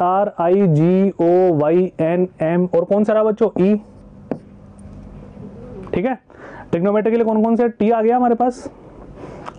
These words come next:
R आ गया हमारे पास, आई आ गया हमारे पास, जी आ गया हमारे पास, एन आ गया हमारे पास,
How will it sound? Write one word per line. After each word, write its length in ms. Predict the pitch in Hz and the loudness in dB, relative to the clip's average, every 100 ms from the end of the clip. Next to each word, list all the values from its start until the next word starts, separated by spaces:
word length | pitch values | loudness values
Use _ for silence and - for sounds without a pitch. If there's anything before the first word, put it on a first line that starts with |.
| 143 | -4
R 180 | 156 | -2
आ 60 | 214 | 0
गया 140 | 208 | 0
हमारे 200 | 220 220 | 0 0
पास, 340 | 208 226 226 - - - - | 0 -2 -2 -10 -20 -8 -2
आई 140 | 196 | 0
आ 100 | 220 | 2
गया 140 | 208 | 2
हमारे 200 | 220 214 | 0 0
पास, 240 | 202 214 208 | 0 0 2
जी 260 | 151 139 202 | 2 2 2
आ 80 | 190 | 2
गया 140 | 202 | 0
हमारे 200 | 202 196 | 2 0
पास, 280 | 190 196 196 - - | 0 -2 -2 -10 -4
एन 180 | 170 196 | 0 0
आ 100 | 180 | 2
गया 140 | 190 | 0
हमारे 200 | 190 185 | 0 0
पास, 280 | 185 185 | 0 -2